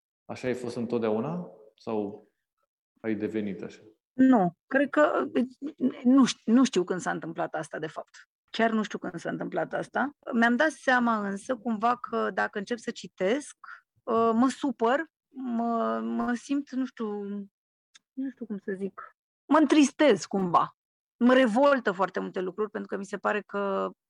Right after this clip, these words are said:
Speaker 2: de multe ori spunem chestii așa din exterior, fără să avem habar de ce se întâmplă în viețile unora sau în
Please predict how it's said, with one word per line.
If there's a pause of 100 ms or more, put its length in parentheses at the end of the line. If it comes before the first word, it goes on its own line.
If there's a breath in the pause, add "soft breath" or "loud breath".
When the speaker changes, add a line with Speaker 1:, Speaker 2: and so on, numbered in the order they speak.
(360)
Speaker 2:
de
multe
ori
spunem
chestii
așa
din
exterior,
fără
să
avem
habar
de
ce
se
întâmplă (840 loud breath)
în
viețile
unora
sau
în